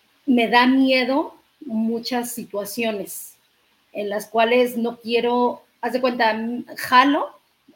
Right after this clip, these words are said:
pero <laughs> retrocedo. O sea, ¿por qué? Porque me da miedo perder eso, mi libertad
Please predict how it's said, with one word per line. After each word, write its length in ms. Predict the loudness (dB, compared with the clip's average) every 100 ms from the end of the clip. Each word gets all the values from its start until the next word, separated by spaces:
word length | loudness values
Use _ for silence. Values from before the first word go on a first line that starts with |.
| _ _
pero 500 | -6 -2 -2 -4 -6 -8
<laughs> 100 | -10
retrocedo. 960 | -10 -10 -10 -6 2 4 4 0 -4 -8 -10 -8 -10 -14 _ -8
O 60 |
sea, 240 | -2 -2 -2
¿por 160 | -4
qué? 100 | -4
Porque 220 | -6 -8
me 140 | -6 -4
da 80 | -2
miedo 320 | 0 -2 -4
perder 320 | -6 -6 -4
eso, 420 | -6 -4 -8 -10 -10
mi 200 | -12 -10
libertad 720 | -8 -8 -6 -2 0 0